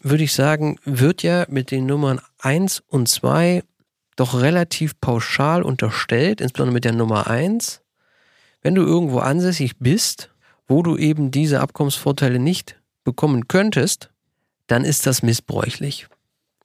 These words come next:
Für den konkreten Fall wird das aber ja gar nicht von der Verwaltung überprüft und nachgewiesen, sondern es wird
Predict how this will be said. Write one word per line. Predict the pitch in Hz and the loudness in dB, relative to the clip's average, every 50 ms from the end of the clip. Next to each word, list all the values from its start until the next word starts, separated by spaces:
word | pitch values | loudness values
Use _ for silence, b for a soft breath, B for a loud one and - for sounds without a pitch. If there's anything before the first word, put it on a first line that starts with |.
| b b b b b b - | b b b b b b 2
Für | 175 | 2
den | 170 180 170 151 | 4 4 4 2
konkreten | - - 151 143 131 - - - 220 254 269 - - 139 | 0 -2 -4 -4 -4 -4 -2 0 0 0 0 -2 -6 -6
Fall | - - - 107 104 107 110 147 220 247 - _ _ _ _ _ _ _ - | -4 -2 0 0 0 2 0 0 -2 -4 -8 _ _ _ _ _ _ _ 0
wird | 170 165 - | 0 2 2
das | 160 147 - | 0 0 0
aber | - 156 147 151 143 | -2 0 0 2 2
ja | 143 135 131 | 2 0 0
gar | 127 139 147 156 | 0 0 0 0
nicht | 151 143 135 - | 0 -2 -4 -8
von | - - - - - 147 | -12 -20 -8 -4 -2 0
der | 139 131 | 2 0
Verwaltung | 127 - 127 117 110 120 123 139 - 143 139 135 | 0 0 0 0 2 2 2 2 0 0 -2 0
überprüft | 135 127 120 110 - 127 147 156 151 - | 2 2 2 0 0 0 0 0 0 0
und | 131 120 | -2 0
nachgewiesen, | 120 131 165 202 - - 143 113 110 117 127 139 131 | 2 2 2 2 0 -2 -4 -2 0 0 0 2 2
sondern | 135 139 151 147 143 | 2 2 2 2 0
es | 139 139 - - | 0 -4 -2 0
wird | 143 147 156 - | 0 0 0 -2